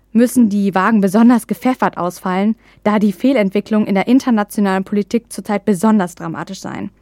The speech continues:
Aber es gab auch viele andere interessante Wagen am Rosenmontagsumzug. Die Rheinische Post zum Beispiel griff das Thema Fake News auf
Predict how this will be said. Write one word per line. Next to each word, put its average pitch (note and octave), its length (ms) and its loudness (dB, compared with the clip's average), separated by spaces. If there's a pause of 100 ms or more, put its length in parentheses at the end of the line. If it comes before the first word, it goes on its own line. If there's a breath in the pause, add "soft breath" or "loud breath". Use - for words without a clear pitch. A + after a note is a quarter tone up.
(340)
Aber C4 340 2
es - 180 -6
gab A3+ 240 0
auch A3 120 -6
viele C4 340 2
andere A3+ 280 2
interessante F3+ 520 -8
Wagen D#3+ 260 -8
am E3+ 140 -8
Rosenmontagsumzug. F3+ 960 -8 (340 loud breath)
Die G#3+ 80 2
Rheinische A#3+ 380 0
Post - 280 -8
zum F#3 140 -2
Beispiel G3+ 560 -2 (340 soft breath)
griff B3+ 300 2
das B3+ 220 -2
Thema C4 340 4
Fake A3 340 0
News F#3 200 -2
auf - 280 -12